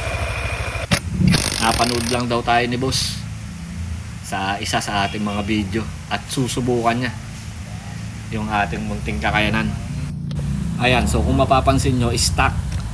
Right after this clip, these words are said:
yung bell ni Bossing. Ayan. May mga grasa-grasa pa. Kakapalinis lang daw ni Bossing ng panggilid at nadali daw siya doon na one thousand six hundred at kung ano-ano daw ang pinagpapalitan.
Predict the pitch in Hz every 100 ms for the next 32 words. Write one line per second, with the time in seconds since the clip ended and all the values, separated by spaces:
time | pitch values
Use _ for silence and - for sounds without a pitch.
0 | - 117 120 110 120 110 76 76 110 107
1 | 107 98 101 107 - 113 95 90 - -
2 | - - - - 50 - - - - -
3 | - - - 101 104 107 - 110 - 107
4 | 107 104 104 - 101 - 117 120 - 139
5 | 135 135 135 131 139 135 139 135 127 123
6 | 123 135 127 123 127 127 127 127 127 123
7 | 104 - - - - - - 120 117 117
8 | 117 117 117 117 120 120 110 101 101 -
9 | 104 113 101 107 - 101 95 98 95 -
10 | 113 107 104 104 101 101 104 101 98 101
11 | 95 - 98 95 90